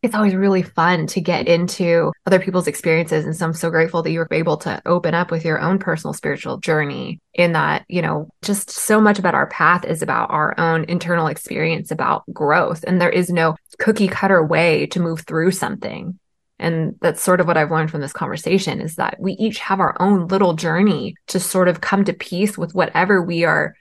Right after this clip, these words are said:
hoping to make peace with or we're hoping to grow through. And we have our own unique way of doing that. And I love hearing other people's experiences about working through some of those hard things and then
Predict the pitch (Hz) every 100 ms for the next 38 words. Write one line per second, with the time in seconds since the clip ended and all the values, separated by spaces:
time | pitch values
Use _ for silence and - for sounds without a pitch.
0 | - 190 190 190 170 180 - 226 277 -
1 | 123 127 - 175 170 190 196 185 185 165
2 | 160 165 175 - 190 226 185 143 131 -
3 | _ _ _ _ _ 185 180 180 180 185
4 | 170 - 185 190 175 165 180 - 175 170
5 | 165 156 160 208 214 - - - _ _
6 | _ _ - 156 160 165 160 160 - _
7 | _ _ _ 190 185 190 196 175 185 175
8 | 170 160 180 170 - - 180 180 160 156
9 | - - 160 147 - 143 - - _ -
10 | 185 190 196 185 175 - 180 196 190 175
11 | 156 151 151 - 151 143 170 165 151 156
12 | - 160 135 147